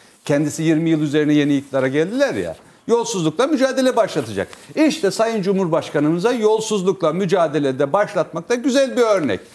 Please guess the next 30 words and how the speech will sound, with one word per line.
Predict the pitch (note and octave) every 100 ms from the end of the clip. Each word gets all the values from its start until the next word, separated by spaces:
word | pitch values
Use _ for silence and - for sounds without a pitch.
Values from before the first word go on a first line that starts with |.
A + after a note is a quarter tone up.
| - -
Ne | A#3+
yapar? | D4+ B3+ D3 G#3 E4 - - _ _ _ _ -
Tamam, | C#4+ G3+ D#3+ G3+
Sayın | - A#3+ A#3 A3
Varank'ın | G#3+ G3+ F#3+ F#3+
bununla | F#3 F3+ E3
hiçbir | F#3+ - F#3+
dahli | E3+ B2+ A2
yok. | A#2 G3 G#3 - _ _ _ _
İkinci | G#3 - A3+ G#3+ A#3
dereceden | G#3+ F#3+ D#3+ F3+ E3+
akrabaları | E3 E3+ D#3+ F3 D#3 D#3 D3 C#3 C3+
birleşmişler. | G#3 A3+ E3 D3 C3+ - E3+ A3+ - - _ _ _ _ _ -
Ticari | G#3 E3+ G3+ G3 C4 A#3+
ihale | F#3+ G#3 G#3+ A3+ - -
şeyi, | - C#3+ G#2+ -
kamu | - F3+ G3
üzerinden | F#3 D3+ E3+ G3 A#3
ticari | G#3 F#3 G3 G3
faaliyet | F#3+ F3+ E3 D#3
yürütmüşler. | F3 D#3 D#3 D3+ - A3 G3+
Birisi | A3+ G#3 F#3
vermiş, | D3+ D3 G3+ -
birisi | A3 F#3+ - F#3
almış | D#3+ C#3+ C3+
ihaleyi, | C#3+ C3 C3 G#3+
araziye | A3 A#3 C#3+ D#3+ B3
konmuşlar. | A3+ A#3+ A3 F#3+ D3+ A#2+ F3
Ne | C#4+
olmuş? | G3 D#3 A3+ C4+